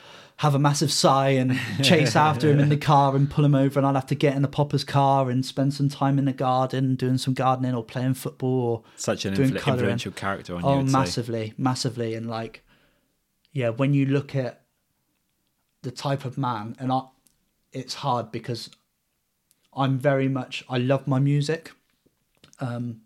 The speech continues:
Speaker 1: and not long before Gramps had died, Mum had shared that the song that she had that was the connection with her and Gramps was The Wonder of You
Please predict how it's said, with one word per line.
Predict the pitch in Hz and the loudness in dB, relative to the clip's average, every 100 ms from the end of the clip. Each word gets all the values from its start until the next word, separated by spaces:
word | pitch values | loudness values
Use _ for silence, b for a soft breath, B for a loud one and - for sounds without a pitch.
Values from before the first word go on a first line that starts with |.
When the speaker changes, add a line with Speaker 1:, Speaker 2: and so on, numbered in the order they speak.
| b b b b b b | b b b b b b
Speaker 1:
and | 139 131 127 - _ _ _ _ - | -4 -4 -4 -8 _ _ _ _ 0
not | 143 147 143 | 2 2 0
long | 143 139 139 | 0 0 0
before | 127 - 131 117 | -4 -2 -2 -2
Gramps | 123 131 - | -2 -4 -4
had | 117 | -8
died, | 131 120 113 123 | -4 -4 -4 -2
Mum | 127 123 | -2 -2
had | 113 | -6
shared | - 139 120 110 | -4 -2 -2 -4
that | 113 110 _ _ _ _ _ - | -8 -10 _ _ _ _ _ -10
the | 131 | -8
song | - 139 127 | -2 -2 0
that | 120 - | -4 -6
she | - 135 127 | -4 -2 -2
had | 113 120 117 | -2 -6 -6
that | 123 | -8
was | 117 - | -8 -10
the | |
connection | 117 135 120 - 123 | -8 -6 -6 -6 -8
with | 113 | -6
her | 123 120 117 107 b b b b b b - | -4 -2 -2 -6 b b b b b b -12
and | 113 | -8
Gramps | 113 113 123 - - | -4 -6 -6 -12 -10
was | 123 117 | -8 -6
The | 131 | -4
Wonder | 120 131 131 135 | -2 0 0 0
of | 135 135 | -2 0
You | 135 151 | 0 -2